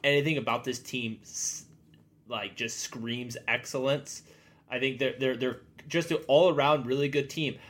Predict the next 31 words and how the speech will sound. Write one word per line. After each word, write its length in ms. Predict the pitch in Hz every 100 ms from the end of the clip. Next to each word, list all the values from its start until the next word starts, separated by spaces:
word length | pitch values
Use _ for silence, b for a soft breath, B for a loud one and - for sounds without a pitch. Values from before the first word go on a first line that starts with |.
| B
I 160 | - 208
am 140 | 220
really 260 | 185 196 190
excited 500 | 160 - 151 147 135
for 80 | 139
what 160 | 131 127
they're 120 | 127
gonna 140 | 127
bring 220 | 110 117 117
at 140 | -
young 200 | 113 113
running 260 | 110 110 117
backs. 240 | 117 117
I 80 | 107
think 160 | 127 127
they're 100 | 123
gonna 160 | 117 110
kinda 320 | - 127 120
get 200 | 110 -
back 320 | 113 117 -
to 120 | 135
the, 340 | 110 104 90 - b b _
the 80 | 120
days 380 | 110 120 123 120
of 120 | 117
Penn 180 | - 120
State 220 | 117 120
actually 360 | 107 117 - 117
having 280 | 120 117 120
a 60 |
ball. 640 | - - 110 107 110 107